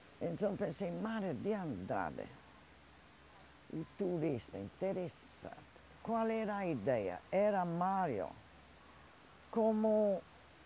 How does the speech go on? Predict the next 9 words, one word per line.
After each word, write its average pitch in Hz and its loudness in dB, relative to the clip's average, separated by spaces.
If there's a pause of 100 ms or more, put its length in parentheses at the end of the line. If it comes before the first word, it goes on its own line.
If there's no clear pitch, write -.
(120)
ah, 196 4 (1700)
das 226 -2
primeiras 196 -2
pessoas 117 -4 (2250)
que 220 -4
foi 196 -2
levada 180 0
às 151 -4
raízes 156 0